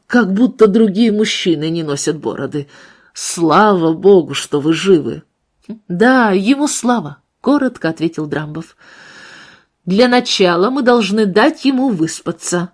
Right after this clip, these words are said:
распорядился врач. "Очевидно, нервная система прусского солдата куда крепче, чем у других людей, но все же неизвестно, когда ее силы иссякают.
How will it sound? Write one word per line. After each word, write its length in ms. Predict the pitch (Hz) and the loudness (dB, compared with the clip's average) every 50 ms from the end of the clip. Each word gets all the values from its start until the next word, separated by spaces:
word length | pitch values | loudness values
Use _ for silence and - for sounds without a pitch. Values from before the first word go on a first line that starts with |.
| _ _ | _ _
распорядился 800 | - 185 180 - - - 185 175 170 147 190 226 226 - - 170 | -2 -2 -2 -2 -2 0 0 0 2 0 0 -2 -2 -4 -6 -6
врач. 440 | 160 156 156 156 - - - - - _ _ _ _ _ _ - | -6 -8 -10 -12 -12 -12 -14 -14 -16 _ _ _ _ _ _ -4
"Очевидно, 680 | 196 196 - - 220 214 254 320 349 226 190 185 180 | -2 -2 -2 -2 0 4 6 6 6 6 4 2 2
нервная 440 | 185 208 220 220 214 208 214 208 208 | 2 4 4 4 4 4 2 0 0
система 560 | 208 - 208 202 - - - 247 254 247 226 | 0 -2 -4 -6 -4 -4 -4 -2 -2 -2 -4
прусского 420 | 226 233 254 247 - - - 226 233 | -2 -2 -2 -2 -2 -2 0 0 0
солдата 540 | 226 - 240 247 240 208 233 233 233 240 | 0 0 0 0 2 0 0 0 0 -2
куда 260 | 240 - 247 208 254 254 | -2 -2 -2 -2 -2 -2
крепче, 460 | - - 196 - - - - - 156 | 0 0 0 0 0 -2 -6 -8 -4
чем 180 | - 208 185 | -2 0 0
у 60 | 185 180 | 2 2
других 420 | 175 180 196 156 170 175 - - | 2 2 2 2 0 -2 -2 0
людей, 460 | 180 180 165 143 175 165 165 170 - - - - - | 0 0 4 4 6 6 6 4 2 -2 -10 -12 -4
но 300 | 214 226 220 220 226 - | 0 0 2 2 2 2
все 260 | - - - 311 302 | 0 -2 0 0 0
же 160 | 254 233 269 | 2 2 0
неизвестно, 720 | 240 202 190 185 143 139 156 131 147 - - - 190 190 190 | 2 2 2 2 0 0 -2 -2 -2 -2 -4 -2 -2 -2 0
когда 540 | 190 - 214 202 175 202 185 165 196 196 | 2 2 2 2 2 0 -2 0 0 2
ее 320 | 254 285 247 247 220 190 180 | 2 2 2 2 2 2 2
силы 400 | - - - 196 214 208 190 175 | 0 -2 -4 -4 -2 0 0 0
иссякают. 720 | - - - 165 156 - 143 131 139 156 - - - - | 0 -2 -4 -6 -6 -6 -6 -6 -6 -8 -10 -14 -18 -20